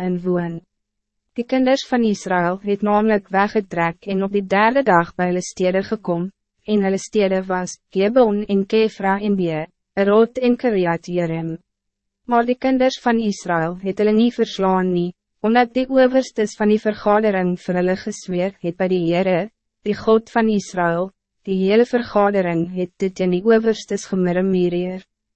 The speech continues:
Daarop sê al die owerstes aan die hele vergadering, "Ons het self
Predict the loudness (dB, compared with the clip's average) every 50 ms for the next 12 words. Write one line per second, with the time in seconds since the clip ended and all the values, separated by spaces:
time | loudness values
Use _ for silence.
0 | _ _ _ _ _ _ _ 0 2 4 4 4 4 2 0 0 0 2 2 4
1 | 4 2 2 2 2 2 2 2 2 0 -2 -2 -2 -2 -2 -2 -2 -2 -2 0
2 | 0 0 2 2 4 4 4 4 2 0 -2 -2 -2 0 0 2 2 2 0 -2
3 | -2 -4 -4 -6 -6 _ _ _ _ -6 -6 -4 -2 -2 -4 -4 -2 0 4 4
4 | 6 6 4